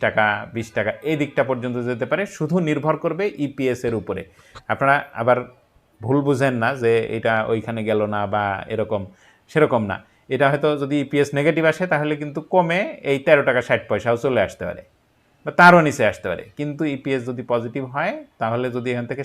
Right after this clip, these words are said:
সামান্য কমেও যায়, বিশ ত্রিশ পয়সা যদি কমে, পঞ্চাশ পয়সা কমেও, সেখান থেকে আবারও ঘুরে যাবে।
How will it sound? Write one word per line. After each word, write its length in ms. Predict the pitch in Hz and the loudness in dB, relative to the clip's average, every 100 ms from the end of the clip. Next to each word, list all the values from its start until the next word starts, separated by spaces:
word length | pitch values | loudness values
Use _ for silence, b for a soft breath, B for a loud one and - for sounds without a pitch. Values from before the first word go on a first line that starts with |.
| - | -4
সামান্য 300 | 131 127 131 127 | -4 -4 -4 -4
কমেও 260 | 160 180 180 113 | 0 2 2 2
যায়, 140 | 92 92 | -2 -4
বিশ 120 | 120 - | -10 -8
ত্রিশ 200 | - 113 - | -10 -8 -4
পয়সা 200 | 110 107 113 | -4 -4 -6
যদি 120 | 110 107 | -8 -6
কমে, 180 | 110 107 | -6 -4
পঞ্চাশ 220 | 113 110 104 | -6 -8 -8
পয়সা 180 | 110 110 113 | -8 -8 -2
কমেও, 240 | 147 135 95 b b b b - | -2 -2 -4 b b b b -4
সেখান 220 | 151 147 160 | -2 -2 0
থেকে 140 | 165 143 | 6 8
আবারও 220 | 147 170 147 | 10 8 8
ঘুরে 160 | 131 104 | 4 2
যাবে। 180 | 87 | -2